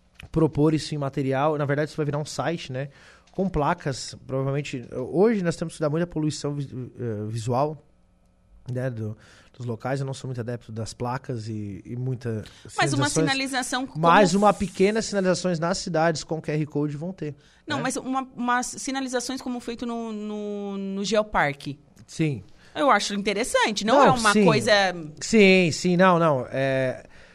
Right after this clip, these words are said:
Speaker 1: por exemplo, assim, você vai chegar em, em cada município, você vai ter a oportunidade de, de, de ser informado, porque também junto com essas rotas de cicloturismo,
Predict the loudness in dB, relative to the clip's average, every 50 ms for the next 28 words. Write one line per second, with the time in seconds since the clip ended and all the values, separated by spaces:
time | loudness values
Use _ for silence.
0 | -20 -20 _ -4 -2 0 2 2 2 2 2 2 0 0 -2 -2 -4 -4 -2 -2
1 | -2 -2 -2 -4 -2 0 0 0 0 0 -2 -4 -6 -8 -10 -12 -16 -20 _ _
2 | _ _ -20 -20 -16 -14 -10 -4 -2 -2 0 0 -2 -4 -4 -6 -8 -10 -12 -14
3 | -14 -12 -10 -10 -10 -10 -8 -6 -6 -6 -4 -4 -4 -4 -4 -4 -6 -10 -8 -6
4 | -6 -4 -4 -2 -2 -2 -2 -4 -4 -8 -8 -6 -6 -6 -4 -4 -6 -6 -6 -6
5 | -8 -10 -12 _ _ _ _ _ _ _ _ _ _ _ _ _ _ _ -14 -12
6 | -8 -6 -6 -4 -4 -6 -6 -6 -8 -8 -10 -12 -14 -18 _ _ _ _ _ _
7 | _ _ -16 -8 -4 -2 -2 0 2 2 2 4 4 4 2 2 0 -2 -6 -6
8 | -4 -4 -2 -2 0 0 0 0 -2 -2 -2 -2 -2 -2 0 0 -2 -2 -2 0
9 | -2 -2 -2 -4 -6 -6 -8 -8 -8 -8 -8 -8 -6 -6 -4 -4 -4 -6 -8 -8